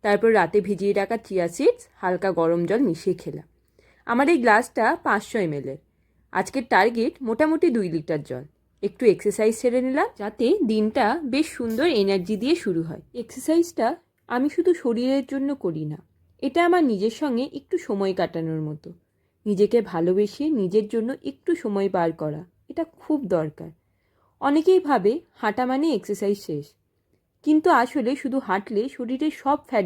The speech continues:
যায় না। বডি টোন করতে হলে স্ট্রেংথ আর স্ট্রেচিং দুটোই লাগে। তাই প্রতিদিন অন্তত পনেরো কুড়ি মিনিট নিজেকে দাও, কারণ শরীরটা তোমারই ঘর। এরপর খালি পেটে খেয়ে নিলাম রাতে ভিজিয়ে রাখা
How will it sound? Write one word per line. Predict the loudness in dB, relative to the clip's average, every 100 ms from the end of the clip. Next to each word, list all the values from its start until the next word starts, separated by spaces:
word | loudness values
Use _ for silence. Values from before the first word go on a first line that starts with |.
| 0
যায় | -4 -4
না। | -8 -14 _ _ _ _ _ _ 2
বডি | 4 4 0
টোন | 0 -2 0 0
করতে | -2 -2 -4
হলে | -2 -2 -2 -2
স্ট্রেংথ | -4 -2 0 -2 -4 -8
আর | -8
স্ট্রেচিং | -4 -2 -2 -2 -2
দুটোই | -2 -2 0 0
লাগে। | -2 -8 -14 -20 _ _ _ -4
তাই | 0 0
প্রতিদিন | -2 -2 0 0 -2 -4
অন্তত | -2 0 0 2 2
পনেরো | 2 2 2 0
কুড়ি | 0 0
মিনিট | 0 -2 -2
নিজেকে | -2 0 0 0
দাও, | -6 -10 -18 _ -2
কারণ | 0 0 -2
শরীরটা | 2 2 0 -4 -4 -4 0
তোমারই | 0 2 0 -4
ঘর। | -6 -12 -12
এরপর | -12 -2 0 0 -2
খালি | -4 0 0 0
পেটে | -2 -4
খেয়ে | 0 4 4
নিলাম | 2 0 0 0
রাতে | 0 2 0
ভিজিয়ে | 0 -4 -2 -2
রাখা | -2 -2